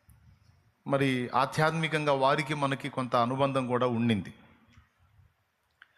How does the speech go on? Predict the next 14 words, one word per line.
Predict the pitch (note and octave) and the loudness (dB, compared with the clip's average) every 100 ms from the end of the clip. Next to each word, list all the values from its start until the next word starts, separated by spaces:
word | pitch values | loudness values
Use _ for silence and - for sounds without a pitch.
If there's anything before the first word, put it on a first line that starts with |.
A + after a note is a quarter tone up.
| _ _ - - | _ _ -20 -6
విశ్వాసమును | B2+ - D#3+ E3 F3 E3 E3 | -4 2 4 4 2 0 0
బట్టి | D#3 D3+ | 0 -2
మనం | D3 C#3+ D3+ | 0 2 2
అబ్రహాము | C3 C#3+ C#3+ D3+ | 2 2 2 0
సంతతి | C#3 C3+ C3+ C3 | -2 -2 0 2
అని | C3+ C3+ | 0 2
పిలువబడ్డాం | C3 C3 B2 A#2+ A#2 A2+ | 4 6 6 4 4 6
బైబిల్ | A2+ A2+ A2+ | 6 4 2
ప్రకారం. | G#2+ G2+ G#2 G#2 A2 - _ - - - - - _ _ _ _ - _ _ - _ _ - | 0 -2 -2 -2 -8 -14 _ -20 -20 -20 -20 -20 _ _ _ _ -20 _ _ -20 _ _ -6
జన్మతా | G2+ B2+ D#3+ D#3+ E3+ | 0 2 2 2 4
వారు | D#3 C#3+ C#3+ | 4 4 4
అబ్రహాము | A#2+ C3 A#2+ B2 A#2+ | 2 2 2 2 0
సంబంధులు. | A#2 G#2+ G#2 G2 F2+ D#2 - - - - - _ _ _ _ - - - - - _ _ _ _ _ _ | -4 -6 -6 -6 -8 -12 -18 -20 -20 -20 -20 _ _ _ _ -20 -20 -20 -20 -20 _ _ _ _ _ _
ఇప్పుడు | E3+ D#3+ G3+ F#3 F3 F#3 | -4 0 2 2 0 -4